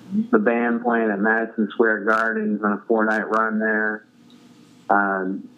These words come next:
the iconic jam band, Phish. Um, they seem to pull out all the,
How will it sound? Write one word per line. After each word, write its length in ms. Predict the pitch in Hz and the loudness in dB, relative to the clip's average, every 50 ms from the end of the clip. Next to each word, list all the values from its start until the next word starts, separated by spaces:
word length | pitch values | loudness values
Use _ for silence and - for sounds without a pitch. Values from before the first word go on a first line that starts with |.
| - - - - - | -20 -20 -8 0 2
the 100 | 107 107 | 2 2
iconic 640 | 107 107 104 - - - 107 110 113 110 104 95 | 2 0 -4 -4 -2 0 0 0 0 -2 -4 -2
jam 300 | - 113 110 107 107 104 | -2 -2 0 2 0 0
band, 480 | 104 110 110 110 110 107 107 104 98 - | 0 2 0 0 0 0 0 -2 -2 0
Phish. 260 | - 113 113 113 110 - - - - - - - - - - 233 233 - - - - - - 104 101 | 0 0 0 0 -2 -4 -8 -14 -16 -18 -20 -20 -20 -14 -12 -12 -12 -12 -14 -20 -20 -12 -6 -2 0
Um, 640 | 98 98 98 95 92 92 92 92 92 92 - - - - - - - - - - - 208 226 233 - - - - - - - _ - _ - _ - 196 190 190 214 - - - - - | 0 0 0 -2 -4 -4 -6 -6 -8 -8 -10 -16 -20 -20 -20 -20 -20 -20 -20 -20 -6 -4 -4 -4 -4 -6 -12 -16 -20 -20 -20 _ -20 _ -20 _ -14 -12 -10 -10 -12 -14 -18 -20 0 2
they 200 | 147 156 151 151 | 4 4 4 2
seem 180 | 165 175 165 156 | 0 0 0 0
to 60 | 147 | 0
pull 340 | 151 - - 151 143 139 139 | -2 -2 -2 -2 0 0 0
out 160 | 139 135 131 | 0 0 0
all 320 | 127 127 127 127 127 127 | 0 -2 -2 -2 -4 -4
the, 400 | 120 120 113 110 110 110 107 - | -2 -2 -2 0 -2 -2 -4 -6